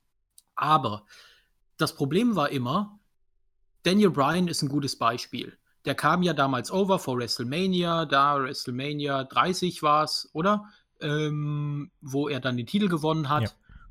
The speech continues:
Speaker 1: Und da war ja davor dieses, ja, will man ihm jetzt endlich mal diesen Main Event geben? Und man hatte so das Gefühl, na, man will's nicht, weil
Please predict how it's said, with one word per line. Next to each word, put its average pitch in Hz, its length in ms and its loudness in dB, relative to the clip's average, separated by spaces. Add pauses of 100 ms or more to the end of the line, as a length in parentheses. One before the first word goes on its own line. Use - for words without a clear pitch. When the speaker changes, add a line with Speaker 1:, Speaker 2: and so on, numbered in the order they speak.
(140)
Speaker 1:
Und 147 440 2 (100)
da 143 140 2
war 165 120 2
ja 214 120 2
davor 170 400 2
dieses, 165 480 -2 (220)
ja, 135 200 2 (540)
will 160 180 2
man 196 140 2
ihm 160 160 0
jetzt - 240 -4
endlich 233 320 0
mal 180 240 2
diesen 147 260 -4
Main 160 220 0
Event 107 360 -4
geben? 117 440 -8 (420)
Und 170 220 -2
man 151 180 0
hatte 208 160 0
so 202 100 0
das 170 220 -2
Gefühl, 196 420 0
na, 165 140 -2
man 165 220 0
will's 202 260 2
nicht, 196 220 -2
weil 160 400 0